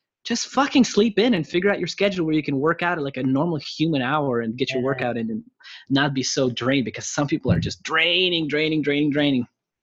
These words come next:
Speaker 2: Well, that's what I used to
Speaker 1: Pretty
Speaker 2: do,
Speaker 1: much.
Speaker 2: totally. Yeah, and I just didn't eat, didn't eat enough, and I didn't eat enough carbs. Um,
Speaker 1: Mm-hmm.
Speaker 2: the other thing we would do is sometimes him and I would stop at this cake shop, and it was
Speaker 1: Mm.
Speaker 2: amazing.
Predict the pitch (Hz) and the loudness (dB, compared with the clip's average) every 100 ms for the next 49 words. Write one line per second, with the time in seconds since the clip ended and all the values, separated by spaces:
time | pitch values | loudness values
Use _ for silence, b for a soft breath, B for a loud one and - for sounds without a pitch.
0 | _ 151 170 170 143 156 151 - 123 135 | _ -6 -2 0 2 0 -2 0 0 0
1 | 139 147 - _ _ _ - 160 170 165 | -4 -12 -14 _ _ _ -8 -4 -2 -4
2 | - 254 180 254 185 233 147 180 170 135 | -2 -2 0 -2 0 0 2 0 0 -2
3 | 139 156 170 143 127 - - 113 127 110 | -4 -2 -2 -2 -4 -6 -4 -2 -2 -6
4 | 123 - B B B B B B - 131 | -12 -18 B B B B B B -2 2
5 | 127 120 110 381 403 - _ _ 147 147 | 2 0 -2 -2 -4 -4 _ _ -2 0
6 | 147 147 - 170 170 151 165 147 139 143 | 2 2 0 -2 -2 -4 -6 -4 -4 -4
7 | - - 135 - 131 - 131 131 - 180 | -10 -12 -12 -12 -16 -12 -10 -10 -8 -8
8 | - _ b b b b b 156 131 135 | -8 _ b b b b b -6 -4 -2
9 | 127 120 | 0 0